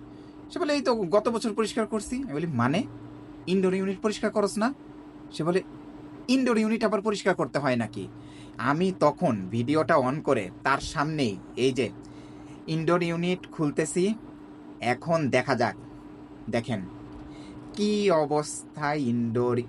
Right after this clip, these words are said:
ইউনিটের। এই এসি টানা ছয় সাত মাস চলছে।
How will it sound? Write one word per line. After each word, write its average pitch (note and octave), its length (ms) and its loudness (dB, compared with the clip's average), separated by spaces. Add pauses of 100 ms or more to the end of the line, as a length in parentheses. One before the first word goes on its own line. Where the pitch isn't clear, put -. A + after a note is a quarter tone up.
ইউনিটের। G#2+ 640 -2 (500)
এই B2 380 2
এসি G#2 420 -6 (160)
টানা A2 380 0 (140)
ছয় G#2+ 440 -2
সাত A2 340 -2 (120)
মাস G#2+ 460 -2
চলছে। G2 580 -4